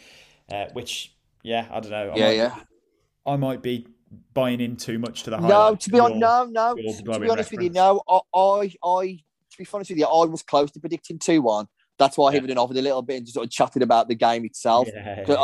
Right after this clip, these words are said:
Speaker 1: yeah.
Speaker 2: I, I, I, I do think, again, I think it's one of them games that could go either way.
Speaker 1: Yes,
Speaker 2: Um,
Speaker 1: definitely. Yeah.
Speaker 2: I, I, I just, I just think. <laughs> Do you know what I think? This is
Speaker 1: Go
Speaker 2: gonna
Speaker 1: on, go on, go on.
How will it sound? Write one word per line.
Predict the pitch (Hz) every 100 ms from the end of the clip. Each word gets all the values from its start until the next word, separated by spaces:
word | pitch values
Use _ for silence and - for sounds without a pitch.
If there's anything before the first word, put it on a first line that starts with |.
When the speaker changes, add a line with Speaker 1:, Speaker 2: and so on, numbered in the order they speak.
| 139
Speaker 1:
yeah. | 151
Speaker 2:
I, | 156
I, | 156 165
I, | -
I | 160
do | 180 170
think, | 160 147
again, | 135 139 147
I | 143
think | 156
it's | 143
one | 139
of |
them | 131
games | 139 127 117
that |
could | - 117
go | 120 117
either | 117 113
way. | 107 110 123 131 _ _ _ -
Speaker 1:
Yes, | 120 123 120 120
Speaker 2:
Um, |
Speaker 1:
definitely. | 120 107 92 87 87
Yeah. | 98 127
Speaker 2:
I, | 143
I, | 151 - - _ _ 147
I |
just, | 147 170 -
I | 151
just | 165 - -
think. | 156 147 - - _ _ _
<laughs> | _ _ -
Do | - 156 -
you | 165
know | 175 170
what | 175
I |
think? | 160 185 151 113
This | 120 127
is | 120
Speaker 1:
Go | 131
Speaker 2:
gonna | 127 131 127
Speaker 1:
on, | - -
go | 90
on, | 87
go |
on. | 87